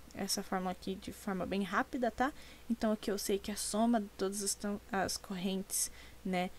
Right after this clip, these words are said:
nestes resistores é igual à corrente total, que é a que sai da bateria, tá? Trocando, então, esse símbolo da corrente por tensão vezes resistência, lá, que é a fórmula do Uri, a primeira lei de Ohm que a gente viu na aula passada,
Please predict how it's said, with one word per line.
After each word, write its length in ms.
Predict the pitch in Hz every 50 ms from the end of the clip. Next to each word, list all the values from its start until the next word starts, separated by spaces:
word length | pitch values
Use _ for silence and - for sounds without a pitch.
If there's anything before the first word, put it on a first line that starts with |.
| - - -
nestes 500 | 202 185 180 175 170 - - - 196 190
resistores 720 | 202 196 196 190 196 208 - - - 202 185 208 233 254
é 100 | 247 240
igual 280 | 214 214 208 180 185 208
à 20 |
corrente 640 | 214 - - 214 202 190 208 202 202 202 - - -
total, 580 | - - 214 - - - 202 190 196 247 349 - - - - - - - - - -
que 80 | - 233
é 60 | 208
a 40 | 190
que 140 | - -
sai 220 | - - 185 180 180
da 80 | 185
bateria, 480 | 180 185 196 - - 262 233 240 269 330 - - - - - - - - - - - - - - -
tá? 240 | - - 208 240 262 - - - - - - - - - -
Trocando, 540 | - 233 240 - - - 247 240 240 233
então, 380 | 220 226 220 - 226 214 214 196
esse 100 | 208 -
símbolo 320 | - - - 214 208 208
da 80 | 208 208
corrente 560 | - - 214 202 214 202 214 220 - - 202 196 - -
por 280 | 202 185 185 180 180 185 202 - - - - - - - - - - - - - - - - -
tensão 400 | - 269 247 240 - - 208 208
vezes 220 | 202 196 190 190
resistência, 760 | 208 208 202 196 202 202 - - - 196 190 226 269 - - - - - - - - - - -
lá, 240 | - 190 202 220 247
que 140 | - - 240
é 40 | 202
a 40 | 190
fórmula 400 | - - 202 196 202 202 214 214
do 160 | 208 233 247
Uri, 420 | 233 220 220 226 240 277 269 254 247
a 40 | 226 -
primeira 320 | - 202 190 185 185 190
lei 180 | 196 196 190 202
de 100 | 190 202
Ohm 140 | 180 180 202
que 140 | - - 202
a 40 |
gente 300 | 190 190 190 185 - -
viu 220 | 220 202 196 185 190
na 60 | 180
aula 100 | 170 180
passada, 580 | 190 - 262 269 - - - 180 180 185 - 294